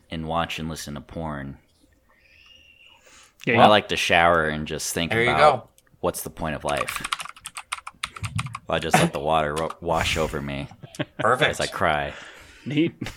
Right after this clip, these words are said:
Speaker 3: So,
Speaker 2: <laughs>
Speaker 3: I, I wanna combine, um, I wanna combine, uh, two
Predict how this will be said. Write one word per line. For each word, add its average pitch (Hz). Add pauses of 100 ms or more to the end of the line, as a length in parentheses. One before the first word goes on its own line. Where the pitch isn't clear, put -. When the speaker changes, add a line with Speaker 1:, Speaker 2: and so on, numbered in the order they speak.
(140)
Speaker 3:
So, 127 (320)
Speaker 2:
<laughs> -
Speaker 3:
I, 131 (260)
I 120
wanna 147
combine, 127 (340)
um, 104 (600)
I 101
wanna 123
combine, 113
uh, 95 (600)
two 139